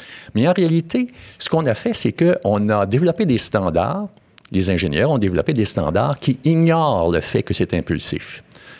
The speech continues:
En d'autres termes, on ne considère que la chaleur dans les deux signaux.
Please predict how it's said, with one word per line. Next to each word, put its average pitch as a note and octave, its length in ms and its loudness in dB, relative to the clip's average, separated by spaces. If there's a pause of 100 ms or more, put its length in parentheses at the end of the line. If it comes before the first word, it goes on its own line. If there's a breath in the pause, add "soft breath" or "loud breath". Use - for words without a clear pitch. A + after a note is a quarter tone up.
(100)
En G2+ 120 0
d'autres A#2 260 2
termes, A3 440 -2
on A2+ 360 2
ne G2+ 120 2
considère A#2+ 500 0 (140)
que - 100 2
la A3 220 2
chaleur B2+ 480 2
dans A2+ 120 0
les G#2 160 0
deux A#2+ 180 0
signaux. F#2 400 -4